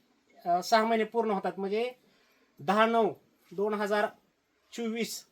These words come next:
ची लागवड आहे ही. तर ह्या बागेमध्ये आता वेन चालू झालेला आहे, तर आपण, अ, बीआय करणे किंवा बर्ड इंजेक्शन ज्याला म्हटलं जातं, त्याचा व्हिडिओ बनवतो आहे. ते कशा पद्धतीने केलं पाहिजे,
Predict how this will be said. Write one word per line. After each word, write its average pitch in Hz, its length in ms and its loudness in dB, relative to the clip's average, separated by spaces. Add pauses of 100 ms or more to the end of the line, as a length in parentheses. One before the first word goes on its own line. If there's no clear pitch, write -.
(140)
ची 202 120 0
लागवड 208 300 2
आहे 196 200 2
ही. 196 140 -2 (520)
तर 185 60 -6
ह्या 220 120 6
बागेमध्ये 233 420 2
आता 240 140 2
वेन 233 240 -2
चालू 233 220 4
झालेला 220 360 4
आहे, 190 200 2
तर 208 80 -2
आपण, 226 340 2
अ, 240 180 0
बीआय 226 360 4
करणे 226 360 0
किंवा 208 220 -4
बर्ड 233 200 2
इंजेक्शन 226 400 -4
ज्याला 226 160 -2
म्हटलं 220 240 -6
जातं, 202 320 -4 (380)
त्याचा 214 160 -2
व्हिडिओ 233 260 0
बनवतो 220 320 -2
आहे. 190 160 2
ते 202 40 -6
कशा 220 220 -6
पद्धतीने 226 400 -8
केलं 233 260 -2
पाहिजे, 196 360 -2